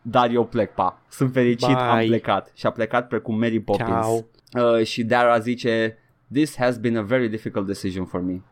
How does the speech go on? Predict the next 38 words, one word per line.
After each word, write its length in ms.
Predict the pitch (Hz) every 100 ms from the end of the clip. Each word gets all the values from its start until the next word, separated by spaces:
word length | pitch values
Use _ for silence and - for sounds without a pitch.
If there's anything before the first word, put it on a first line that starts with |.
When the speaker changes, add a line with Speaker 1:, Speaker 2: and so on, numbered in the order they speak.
| -
Speaker 1:
Păi, 160 | 110 - -
da, 220 | 139 131
că 240 | - 98 98 _ _
probabil 340 | 107 104 104 101
că, 280 | 104 98 95
bine, 160 | 104
probabil 240 | 92 104 107
că 80 | 107
nu 100 | 113
știu 180 | -
unde 140 | 113 110
mergi 320 | 110 117 110
mai 120 | 107
departe, 580 | 107 - 120 101 95 92
că 80 | -
dacă 400 | 104 107 110 107 -
te 80 |
lua 280 | 107 110 107
altă 200 | 110 110
firmă, 440 | 107 117 110 107 104
probabil 260 | 110 107
că 100 | 101
era 100 | 104
ușor, 380 | 104 - 127 170
mă 100 | 135
gândesc. 420 | 104 104 123 160 - - _ - -
<laughs> 260 | 160 151
It's, 240 | 170 - - - - - - - -
uh, 220 | 123 127 127
„The 100 | 127
team 380 | 127 156 165 160
o-, 580 | - 123 123 123 120 120
of 80 | 117
amazing 420 | 117 139 147 139
developers 480 | 120 127 127 135 123
on 120 | 113
Dragon 300 | 117 123 120
Age 320 | 120 127 127